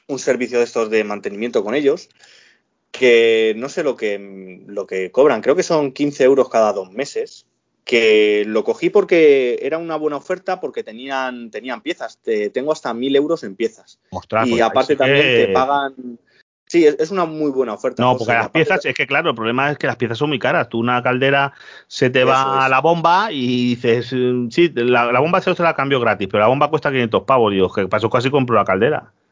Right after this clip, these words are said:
Speaker 2: que cuesta
Speaker 1: Sí.
Speaker 2: mil doscientos". <laughs>
Speaker 1: Eso,
Speaker 2: Claro.
Speaker 1: eso es. Pues bueno, yo contraté este servicio, la verdad que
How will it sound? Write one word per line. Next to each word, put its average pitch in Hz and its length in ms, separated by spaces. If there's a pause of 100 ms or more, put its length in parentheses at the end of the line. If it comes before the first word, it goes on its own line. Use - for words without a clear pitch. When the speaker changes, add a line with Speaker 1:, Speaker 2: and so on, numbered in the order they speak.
Speaker 2:
que 104 80
cuesta 110 300
Speaker 1:
Sí. 110 40
Speaker 2:
mil 107 100
doscientos". - 720
<laughs> - 280 (600)
Speaker 1:
Eso, 135 380
Speaker 2:
Claro. 139 200
Speaker 1:
eso 107 120
es. 104 100
Pues 110 160
bueno, 123 180
yo 135 200
contraté 127 400
este 143 180
servicio, 160 520
la 120 180
verdad 110 240
que 117 640